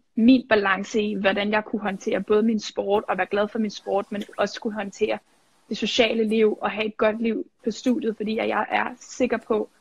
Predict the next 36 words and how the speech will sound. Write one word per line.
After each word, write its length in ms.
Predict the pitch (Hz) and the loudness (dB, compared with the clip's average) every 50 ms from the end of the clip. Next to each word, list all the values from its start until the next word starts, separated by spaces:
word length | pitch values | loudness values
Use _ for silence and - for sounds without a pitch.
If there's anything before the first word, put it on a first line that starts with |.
| _ _ _ _ _ _ _ _ - - | _ _ _ _ _ _ _ _ -4 0
at 100 | - 220 | 2 2
jo 280 | 220 202 226 220 220 - - _ _ _ | 4 4 2 2 2 0 -4 _ _ _
bedre 320 | - 233 226 226 240 254 254 | 4 6 8 10 10 10 8
man 160 | 247 240 226 | 6 4 2
har 240 | 220 214 233 226 - | 2 4 4 4 4
det 120 | 214 220 | 4 0
på 100 | - 226 | -4 -6
sit 180 | 202 - 220 - | -6 -6 -8 -10
studie, 400 | - - 254 233 220 - 233 226 - _ _ _ _ _ _ _ _ _ | 0 0 0 2 2 0 -4 -4 -6 _ _ _ _ _ _ _ _ _
jo 80 | - 240 | 4 6
nemmere 400 | 226 226 226 226 233 240 254 240 | 6 8 8 8 8 8 6 6
har 160 | 240 233 208 | 4 0 -2
man 160 | 214 214 208 | -2 -2 -4
det 100 | 226 214 | -4 -4
faktisk 220 | - 220 214 208 208 | -2 -2 -2 -2 -2
også 140 | 208 208 - | -4 -2 0
ved 60 | 226 | -2
at 60 | 220 208 | -2 -2
tage 160 | - 226 202 | -4 -6 -6
til 120 | - 202 | -4 -6
træning, 440 | - - - 208 202 208 214 226 220 | -6 -2 -2 0 0 0 -2 -4 -4
fordi 160 | - 226 240 | -2 -2 0
man 200 | 233 240 233 233 | 2 4 6 8
nyder 240 | 233 262 285 - 277 | 8 8 6 6 4
det 120 | 254 240 | 0 0
bare 200 | - 202 196 190 | 0 0 -2 -2
på 80 | - 220 | -2 -4
en 100 | 202 196 | -4 -4
anden 160 | 190 190 202 | -4 -4 -4
måde. 200 | 202 196 196 202 | -2 -2 -2 -2
Det 140 | 202 233 220 - | -2 -4 -2 0
føles 260 | 247 233 240 240 - | 0 2 2 2 2
ikke 180 | 240 233 - - | 0 -2 -2 -4
som 120 | - 226 | -6 -6
sådan 180 | - - 240 226 | -6 -8 -8 -10
en 100 | 220 | -10